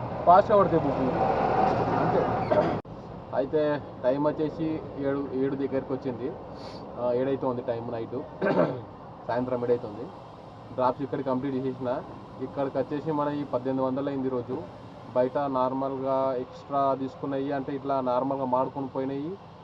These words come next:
అవి ఒక నూట యాభై ఉంటాయి, పంతొమ్మిది వందల యాభై, రెండు వేలు దగ్గర వచ్చింది.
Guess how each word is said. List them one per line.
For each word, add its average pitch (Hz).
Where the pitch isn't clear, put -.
అవి 135
ఒక 139
నూట 139
యాభై 135
ఉంటాయి, 139
పంతొమ్మిది 127
వందల 123
యాభై, 127
రెండు 127
వేలు 127
దగ్గర 123
వచ్చింది. 127